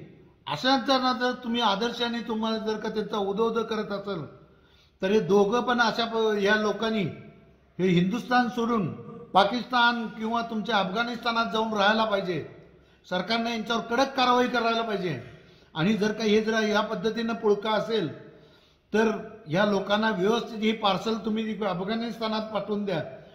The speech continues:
अशी आमची मागणी आहे. तुम्ही जर का एका स्टेटसला जर का एवढी मोठी कारवाई करत असेल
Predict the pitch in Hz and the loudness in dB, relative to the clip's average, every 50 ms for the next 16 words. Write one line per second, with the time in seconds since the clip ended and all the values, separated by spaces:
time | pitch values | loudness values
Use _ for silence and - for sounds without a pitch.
0 | - - - 156 151 - 240 220 202 190 - 247 233 226 220 208 196 202 214 226 | -16 -10 -8 -6 -2 2 2 2 2 2 0 -2 0 2 2 4 4 2 2 2
1 | 208 170 123 113 113 - - - - - - _ _ _ _ _ _ _ _ _ | 0 0 -2 -4 -8 -12 -18 -20 -20 -20 -20 _ _ _ _ _ _ _ _ _
2 | - 170 202 220 220 226 214 214 226 226 220 220 202 208 226 214 - - 220 196 | -4 0 0 2 2 2 0 0 0 2 2 2 2 0 -2 -2 -2 0 -2 -2
3 | - 233 233 226 240 247 233 226 226 233 226 233 233 226 226 226 220 214 208 202 | -2 -2 -4 -4 -2 -2 -2 0 0 0 -2 -2 -2 -2 -2 -2 -2 -2 -2 -2
4 | 214 220 220 214 214 - 226 - 220 208 196 202 208 196 196 208 190 190 202 185 | -2 -4 -4 -4 -4 -6 -6 -2 0 0 2 2 0 0 0 -2 -4 -4 -6 -6
5 | 147 180 175 147 | -4 -4 -4 -6